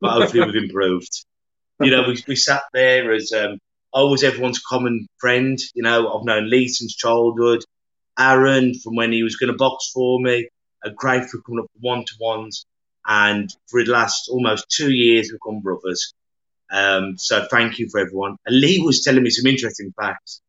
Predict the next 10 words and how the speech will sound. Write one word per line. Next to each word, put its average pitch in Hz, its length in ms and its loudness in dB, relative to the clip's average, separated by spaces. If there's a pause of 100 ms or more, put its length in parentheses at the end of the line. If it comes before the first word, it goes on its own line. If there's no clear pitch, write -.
(360)
Considering 147 380 2
we're 135 60 2
yam 131 280 4
yams 107 540 0
from 120 100 -6
the 104 60 -6
Black 123 260 -2
Country, 107 480 -6 (380)
we're 123 100 4
now 131 380 4